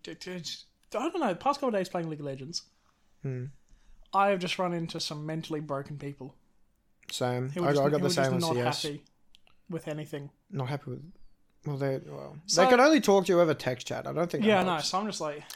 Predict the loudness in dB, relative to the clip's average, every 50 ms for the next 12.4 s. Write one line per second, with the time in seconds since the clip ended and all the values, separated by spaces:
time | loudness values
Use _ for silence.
0 | -20 _ _ _ _ -6 -6 -4 -2 0 0 0 -2 -4 -6 -10 -12 -12 -16 -20
1 | -20 -20 -20 -14 -12 -6 0 4 4 4 4 4 2 -2 -10 -20 -20 -20 -20 -2
2 | 0 2 2 4 2 0 0 0 -2 -2 0 0 0 0 -2 -4 -6 -8 -6 -4
3 | -2 0 2 2 2 2 0 -2 -2 -2 -2 -2 -2 -4 -6 -8 -10 -8 -6 -8
4 | -8 -8 -12 -10 -10 -8 -6 -8 -8 -8 -10 -20 -20 -20 -20 -20 -20 _ _ _
5 | _ _ _ _ _ -4 -4 0 2 2 4 4 2 0 -4 -6 -12 -18 -20 -20
6 | -20 -20 -20 -20 _ _ 0 2 2 4 4 2 0 -2 -4 -10 _ _ _ _
7 | _ 0 2 2 2 2 2 2 2 0 -4 -8 -18 _ -20 -10 -2 -2 0 0
8 | 2 0 -2 -2 -2 2 4 4 4 2 0 -2 -2 -2 0 -2 -6 -8 -10 -16
9 | _ _ _ _ _ _ _ _ _ _ -20 -10 -6 -4 -4 -2 0 0 0 0
10 | 0 -2 -4 -4 -4 -4 -4 -4 -4 -6 -6 -6 -6 -6 -6 -6 -12 -16 -20 _
11 | -10 -8 -2 2 2 2 2 0 -4 -6 -6 -6 -10 -12 -20 -20 -20 -20 -10 -2
12 | 0 2 4 4 4 2 2